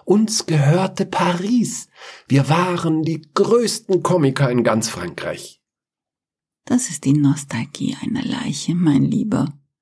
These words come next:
Speaker 2: In Wirklichkeit haben wir das Erbteil deiner Mutter verjuckst und waren noch nicht einmal zwei Jahren arm wie die Kirchenmäuse,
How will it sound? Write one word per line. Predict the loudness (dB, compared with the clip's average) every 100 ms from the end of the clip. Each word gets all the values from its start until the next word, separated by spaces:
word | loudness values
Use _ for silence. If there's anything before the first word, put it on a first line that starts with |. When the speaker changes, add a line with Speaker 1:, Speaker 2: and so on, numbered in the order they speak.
| _ _ _ _ _
Speaker 2:
In | -2 0 2 2
Wirklichkeit | 0 -2 -6 -2 0 0 0
haben | 0 2 2
wir | 2
das | 2 -2
Erbteil | -4 -4 -4 -6 -2 0 0
deiner | 0 2 2
Mutter | 0 0
verjuckst | -2 0 2 2 -2 -6 -2
und | -2 0
waren | 0 2 2
noch | 2
nicht | 2 0 2
einmal | 0 0 -2
zwei | -6 -2 0 2
Jahren | 0 0 -2 -2
arm | 0 2 2 2 2
wie | 0
die | -4 -4
Kirchenmäuse, | 0 0 2 4 4 2 0